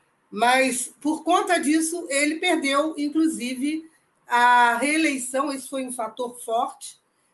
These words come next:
é, pro Sindicato dos Petroleiros, que tinha uma atuação, é, muito voltada pra,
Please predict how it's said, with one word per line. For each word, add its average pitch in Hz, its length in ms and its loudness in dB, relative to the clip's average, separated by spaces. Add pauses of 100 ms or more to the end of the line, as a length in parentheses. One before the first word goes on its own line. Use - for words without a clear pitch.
(180)
é, 220 640 2
pro 233 180 -14
Sindicato 247 640 -4
dos - 140 -14
Petroleiros, 220 760 -4
que - 120 -20
tinha 220 220 -12
uma 233 160 -2
atuação, 220 800 -2 (580)
é, 202 380 2
muito 240 280 -4
voltada 240 800 2
pra, 220 520 4